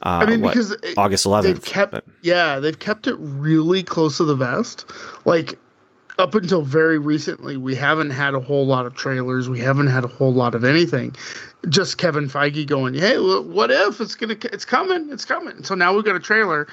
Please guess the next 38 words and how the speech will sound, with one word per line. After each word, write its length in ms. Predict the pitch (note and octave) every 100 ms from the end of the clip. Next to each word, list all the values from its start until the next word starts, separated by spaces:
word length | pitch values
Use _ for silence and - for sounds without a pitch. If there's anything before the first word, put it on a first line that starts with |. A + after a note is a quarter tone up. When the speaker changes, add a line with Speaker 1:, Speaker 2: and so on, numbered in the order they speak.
| - - -
Speaker 2:
and 120 | - G3
it's 120 | -
kind 360 | - E3+ A3+ B3+
of, 280 | A#3+ G#3 - _ -
you 100 | A3
know, 120 | F#3
what 240 | G3 F3+
we 160 | F#3 F#3
expected. 720 | D#3 - E3+ F#3 C3+ B2 E3+ - - - - - _ -
But 140 | E3+
what 220 | - E3+ A3
if 120 | C4+
it's 140 | D#4+
gonna 240 | - C4 A3+
be 120 | G3+
bigger? 520 | C3+ C#3+ D3 - - - - - - - _ _ _ -
That 200 | E3+ D3+
would 100 | D3+
be 140 | C#3+ C3
so 440 | B2+ - - D#3
cool. 380 | C3+ - B2 B2+ C3 - - - - _ _ _ _ - - - - - -
Speaker 1:
Yeah, 240 | - - - -
because 260 | A#2 B2
then 480 | - B2+ A#2 A#2 B2+ - _ _ _
could 420 | - - A#2 A#2+
we 300 | A2 A#2+ A#2+
see 760 | A2 - - C3+ A#2+ A#2 A2+ A2
variants? 1300 | G#2 F2+ G#2+ G#2+ A2+ A#2 A2 G#2 F#2+ - - - - - _ _ _ _ _ _ _ _ _ _ _ _
I 60 | B2+
mean, 120 | B2+
that's 220 | C3 -
really 280 | C3 C#3 F3
what 120 | A#2
we're 60 | G#2
gonna 100 | G#2
be 60 | G2+
looking 320 | A2+ - F2+
at 200 | -